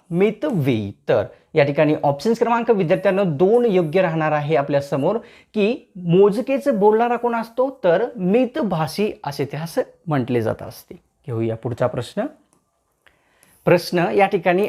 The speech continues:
असा आहे विद्यार्थ्यांनो, की फुलपाखरू कोणत्या प्रजातीत येतो किंवा कोणत्या प्रजातीत मोडतो ते आपल्याला विचारलेलं आहे. कोणता? तर जो फुलपाखरू असतो ना, तो विचारलेला आहे. ऑप्शन्समध्ये आहेत कीटकमध्ये, पक्षीमध्ये किंवा प्राणीमध्ये.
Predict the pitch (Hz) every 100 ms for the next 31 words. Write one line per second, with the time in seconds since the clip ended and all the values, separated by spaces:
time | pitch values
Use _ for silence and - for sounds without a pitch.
0 | - 139 170 165 165 139 131 139 156 247
1 | - _ - 269 - 208 214 220 247 247
2 | 262 269 - 208 214 208 254 254 220 147
3 | 185 185 226 220 - 170 175 208 226 233
4 | 233 247 233 208 208 196 214 214 208 208
5 | 202 233 233 214 202 202 180 175 151 160
6 | 156 196 - - 139 - 123 - 160 160
7 | 202 247 - _ _ - 143 - - 156
8 | 165 170 160 170 180 208 214 214 277 156
9 | - 175 165 147 139 117 113 110 98 120
10 | - 143 143 196 180 202 185 202 170 190
11 | - - 151 175 - 185 160 185 240 -
12 | _ _ - 147 143 - 202 202 175 220
13 | 233 233 170 131 120 120 117 - 220